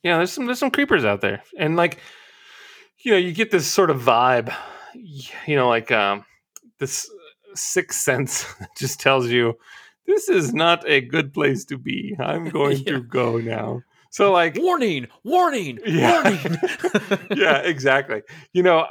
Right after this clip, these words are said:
Speaker 1: I'm, I, you know, I'm, I don't believe in a whole lot of things, you know, like, uh, on a spiritual level anyway. And every once in a while, when you just get, like, that, that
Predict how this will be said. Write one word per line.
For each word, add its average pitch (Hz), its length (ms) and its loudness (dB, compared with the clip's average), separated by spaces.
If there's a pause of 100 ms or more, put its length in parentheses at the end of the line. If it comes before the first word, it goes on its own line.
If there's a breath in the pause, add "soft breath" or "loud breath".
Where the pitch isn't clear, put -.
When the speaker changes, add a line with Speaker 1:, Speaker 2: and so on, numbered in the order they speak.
Speaker 1:
I'm, 196 280 0
I, 135 140 -2
you 160 200 -2
know, 147 60 2
I'm, 151 180 0
I 151 120 2
don't 156 200 2
believe 104 420 -4
in 98 340 -10 (220)
a 110 120 -4
whole 113 360 0
lot 87 440 -8
of 113 220 -6
things, - 440 -6
you 101 80 -4
know, 95 60 -2
like, 95 180 -2
uh, - 520 -2
on 135 120 -2
a 123 60 -4
spiritual 110 560 0
level 90 280 -2
anyway. 95 300 -8 (500 soft breath)
And 107 540 -2 (520)
every 180 440 4
once 156 320 2
in 139 60 2
a 120 60 4
while, 107 340 2
when 110 180 0
you 123 80 -4
just 127 220 -2
get, 143 100 0
like, 117 200 0
that, 104 280 0
that 98 220 0